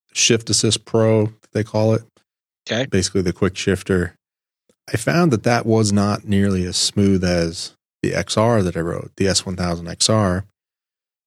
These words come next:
Speaker 1: Um, completely different powertrains, I realize. The X R is an inline four,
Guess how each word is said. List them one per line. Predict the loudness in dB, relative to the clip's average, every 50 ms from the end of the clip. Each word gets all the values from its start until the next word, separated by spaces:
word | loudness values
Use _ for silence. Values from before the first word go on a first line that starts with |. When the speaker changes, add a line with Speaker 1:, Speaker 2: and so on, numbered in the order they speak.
| _ _ _ _ _ _ _ _
Speaker 1:
Um, | 0 2 4 2 2 0 -2 -6 -4
completely | -2 -2 0 2 2 2 4 2 2
different | 2 0 0 -2 -4 -2
powertrains, | 0 2 2 2 2 2 2 2 2 4 4 2
I | 2
realize. | 2 2 2 2 2 2 0 0 -2 -2 -2
The | -2 -2 -2
X | 0 0 0 0
R | 2 2 2 2
is | 0 0
an | -2
inline | -2 -2 -2 -2 -4 -4 -4 -6 -8 -12
four, | -4 _ 0 2 2 4 4 2 2 0 0